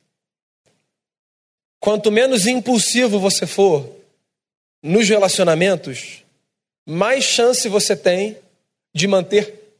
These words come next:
paz no seu ambiente. Quanto menos automático você for, maior a sua chance de fazer com que as coisas funcionem sem que elas precisem ser esticadas.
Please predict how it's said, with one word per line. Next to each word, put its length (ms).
paz 720
no 140
seu 220
ambiente. 600
Quanto 280
menos 300
automático 720
você 240
for, 480
maior 400
a 60
sua 200
chance 640
de 100
fazer 640
com 180
que 80
as 180
coisas 380
funcionem 680
sem 280
que 100
elas 220
precisem 440
ser 200
esticadas. 1160